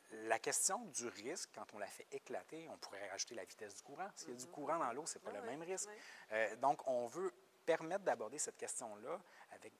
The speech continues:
Speaker 1: deux dimensions qu'on appelle le risque qui est lié à l'inondation et la vulnérabilité de ce qui se trouve sur le territoire. Le parc d'Oka, quand il est inondé, il n'y a rien de vulnérable.
Speaker 2: Non,
Speaker 1: C'est
Speaker 2: c'est
Speaker 1: un
Speaker 2: ça.
Speaker 1: parc
Speaker 2: Il
Speaker 1: qui est
Speaker 2: n'est
Speaker 1: in-,
Speaker 2: pas occupé, si
Speaker 1: il
Speaker 2: on
Speaker 1: est
Speaker 2: peut
Speaker 1: juste
Speaker 2: dire.
Speaker 1: pas occupé, pas
Speaker 2: En tout cas,
Speaker 1: visité.
Speaker 2: pas par les êtres humains.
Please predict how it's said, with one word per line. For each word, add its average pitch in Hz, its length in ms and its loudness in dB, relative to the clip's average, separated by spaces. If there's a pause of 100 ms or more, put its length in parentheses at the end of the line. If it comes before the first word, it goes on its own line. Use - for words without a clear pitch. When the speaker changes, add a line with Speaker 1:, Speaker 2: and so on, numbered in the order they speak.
(160)
Speaker 1:
deux 143 160 2
dimensions 123 420 0
qu'on 110 120 -8
appelle 202 340 0 (120)
le 113 180 0 (140)
risque 196 220 -2 (140)
qui 151 100 -4
est 147 40 0
lié 143 380 -2
à 143 60 4
l'inondation 131 560 -2 (200)
et 185 120 -2
la 113 180 8
vulnérabilité 135 760 -4
de - 100 -10
ce - 100 6
qui 117 100 0
se - 120 4
trouve 190 300 4
sur - 160 4
le 104 100 -2
territoire. 107 480 0 (460)
Le 95 120 -2
parc - 280 2
d'Oka, 123 400 -4 (100)
quand 110 160 -18
il 110 60 -12
est - 140 -18
inondé, 120 520 -4 (840)
il - 40 -10
n'y 101 40 -6
a 95 40 -6
rien 131 160 -6
de 120 40 -8
vulnérable. 101 400 -10 (220)
Speaker 2:
Non, 160 320 -8
Speaker 1:
C'est - 240 -8
Speaker 2:
c'est 110 40 -4
Speaker 1:
un 110 140 0
Speaker 2:
ça. - 100 -16
Speaker 1:
parc 120 280 10
Speaker 2:
Il 180 60 -8
Speaker 1:
qui 185 60 -4
est 175 140 -2
Speaker 2:
n'est - 40 -8
Speaker 1:
in-, - 40 -6
Speaker 2:
pas 180 180 6
occupé, - 400 -8
si 143 80 -6
Speaker 1:
il - 80 -2
Speaker 2:
on 123 40 4
Speaker 1:
est 123 80 6
Speaker 2:
peut 123 60 0
Speaker 1:
juste 143 220 0
Speaker 2:
dire. 143 120 -4
Speaker 1:
pas 120 160 12
occupé, 165 340 2
pas 123 120 0
Speaker 2:
En - 40 2
tout 113 40 -10
cas, 120 120 -4
Speaker 1:
visité. 143 220 -2
Speaker 2:
pas 175 100 2
par 170 140 2
les 165 160 -4
êtres 165 160 -6
humains. 156 200 -10